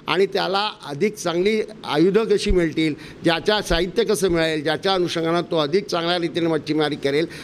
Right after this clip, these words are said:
आणि त्या मच्छीला चांगलं मार्केट कसं मिळेल या दिशेनं आम-, आम्ही सर्व ते प्रयत्न, अ, केले जातील. आ, दोन खासदारांचा अनुभव तुम्ही घेतलेला आहे, या खासदाराचा तुम्ही नंतर असं म्हणाल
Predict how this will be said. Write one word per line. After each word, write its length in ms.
आणि 140
त्या 260
मच्छीला 800
चांगलं 280
मार्केट 540
कसं 180
मिळेल 260
या 180
दिशेनं 400
आम-, 280
आम्ही 240
सर्व 380
ते 140
प्रयत्न, 520
अ, 220
केले 340
जातील. 640
आ, 160
दोन 440
खासदारांचा 640
अनुभव 260
तुम्ही 240
घेतलेला 380
आहे, 160
या 200
खासदाराचा 720
तुम्ही 420
नंतर 440
असं 180
म्हणाल 300